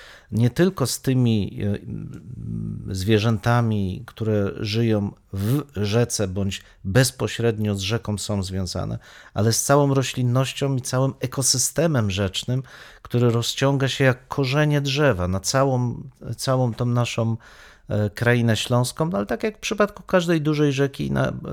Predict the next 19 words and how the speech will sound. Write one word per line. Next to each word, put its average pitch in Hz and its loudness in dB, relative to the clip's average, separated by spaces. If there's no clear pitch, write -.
w, - -14
e, 127 -2
innych 147 0
regionach 95 -2
tutaj, 101 -6
zwłaszcza 120 -2
w 104 -4
Europie 113 -2
Środkowej. 104 -10
I 113 -4
teraz, 151 4
jeżeli 143 2
myślimy 139 0
o 131 2
znaczeniu 127 2
tej 120 -2
rzeki, 113 -2
to 139 -4
często 160 0